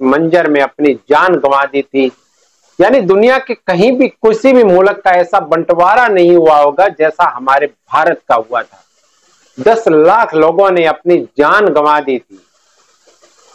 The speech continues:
और उस बंटवारे में उस शाम को अंग-, यानी लाहौर के अंदर जो नया गवर्नर था, वो उसने क्या किया था, वो रात्रि भोज दे रहा था, यानी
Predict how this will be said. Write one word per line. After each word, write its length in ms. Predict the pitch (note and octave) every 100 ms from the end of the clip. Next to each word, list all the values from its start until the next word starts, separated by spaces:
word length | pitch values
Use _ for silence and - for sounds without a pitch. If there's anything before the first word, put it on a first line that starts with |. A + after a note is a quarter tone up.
| _ _
और 120 | B4
उस 120 | B3+ -
बंटवारे 540 | F3+ F3+ G3+ G#3 A3+
में 120 | A3+ G#3
उस 200 | F#3+ -
शाम 300 | F3+ A3 A3
को 120 | G3+
अंग-, 440 | F#3 F3 F3 D#3+ D#3+
यानी 260 | E3 F#3
लाहौर 540 | E3 D3+ C3+ D#3 A3 A3
के 160 | F#3
अंदर 360 | D#3 C#3+ C#3 A#2+ - _ _ _ _ _ _ _ _ _ _ _ _ _ _ -
जो 160 | E3 C3 C#3
नया 440 | D3 D#3 F3+ G#3
गवर्नर 580 | C#3+ D3+ E3+ G3 G#3+ F3
था, 220 | D#3+ E3
वो 380 | E3 F3+ F3 - _
उसने 320 | E3+ - G#3
क्या 220 | - G#3 G3
किया 320 | E3 D3 C3
था, 180 | C3 A#2
वो 160 | C3+
रात्रि 440 | F#3 E3+ E3 G3+ G#3
भोज 520 | C3 _ D#3+ G#3+ F3+
दे 240 | D3+ E3 F3+
रहा 260 | D3+ C3
था, 360 | B2+ C#3 C3 A#2+ _ _ _ _ _
यानी 260 | D3+ F3